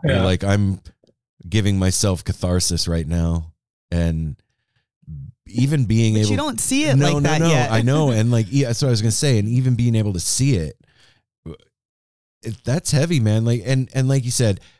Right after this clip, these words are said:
Speaker 1: at this stage in the game, yes, it's cliche and we've all talked about it and fucking, it's hard and it's still hard and it's dumb and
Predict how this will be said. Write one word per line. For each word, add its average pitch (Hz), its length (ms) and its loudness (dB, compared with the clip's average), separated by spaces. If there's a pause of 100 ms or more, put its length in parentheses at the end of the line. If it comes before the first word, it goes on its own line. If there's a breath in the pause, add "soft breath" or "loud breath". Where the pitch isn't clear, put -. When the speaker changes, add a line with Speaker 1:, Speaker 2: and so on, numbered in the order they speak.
(160)
Speaker 1:
at 110 180 -2
this 143 140 0
stage 143 380 0
in 143 80 2
the 135 60 0
game, 113 400 0
yes, 90 420 -4
it's - 200 -12
cliche 95 720 -2
and 85 140 -6
we've 85 140 -6
all 107 200 -8
talked 95 320 -6
about 90 300 -4
it 87 140 -6
and 80 300 -6 (680 soft breath)
fucking, 98 540 -6
it's - 360 -6
hard 90 380 -4
and 87 160 -4
it's - 140 -8
still 90 380 -2
hard 85 260 -2
and 85 100 -4
it's - 160 -12
dumb 87 500 0
and 73 200 -6